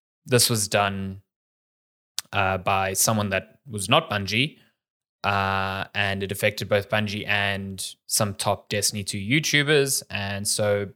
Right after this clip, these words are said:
Bungie at the time threatened legal action against, uh, the perpetrator, and now they're following through. So it says here, the law-, from the lawsuit, "Bungie is entitled to damages and injunction relief,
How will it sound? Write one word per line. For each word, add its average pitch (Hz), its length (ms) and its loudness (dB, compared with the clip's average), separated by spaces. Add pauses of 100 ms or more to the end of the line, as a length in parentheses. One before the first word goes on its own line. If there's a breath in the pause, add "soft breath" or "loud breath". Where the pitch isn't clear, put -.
Bungie 113 220 2
at 104 120 0
the - 60 -14
time 104 260 -2
threatened 101 500 -6
legal 101 280 -8
action 110 320 -2
against, 107 560 -2
uh, 92 240 -6
the 92 140 -12
perpetrator, 127 640 0
and 113 400 -4
now 110 140 -6
they're 110 200 -6
following 110 400 -8
through. 107 380 -8
So 101 360 -6
it 95 80 -10 (600 loud breath)
says 135 260 6
here, 127 120 8
the 120 120 2
law-, 120 280 2
from 123 180 2
the 117 80 2
lawsuit, 113 400 0
"Bungie 120 260 4
is 113 120 0
entitled 113 340 0
to - 100 -6
damages 110 480 2
and 104 140 -2
injunction 120 480 0
relief, 117 340 -2